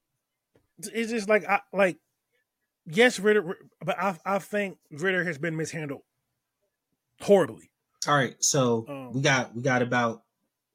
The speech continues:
Speaker 2: nine minutes left in this first segment. Let's just get to the, get to the big question. You letting Arthur go?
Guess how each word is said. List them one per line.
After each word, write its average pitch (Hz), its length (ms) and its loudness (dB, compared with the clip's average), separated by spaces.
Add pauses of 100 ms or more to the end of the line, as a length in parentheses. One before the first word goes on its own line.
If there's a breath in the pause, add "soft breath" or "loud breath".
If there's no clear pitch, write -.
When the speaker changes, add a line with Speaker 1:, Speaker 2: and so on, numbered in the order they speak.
(440)
Speaker 2:
nine 135 320 0
minutes 135 280 0
left 131 200 -2
in 127 80 0
this 120 160 -2
first 127 260 -2
segment. 120 420 -4
Let's 117 140 -4
just 120 240 -2
get 123 160 -4
to 143 100 -4
the, 113 160 -6 (460 loud breath)
get 147 140 2
to 151 100 0
the 135 60 0
big 127 200 -2
question. 117 520 -6 (1300)
You 139 120 2
letting 139 220 4
Arthur 117 240 0
go? 87 200 -14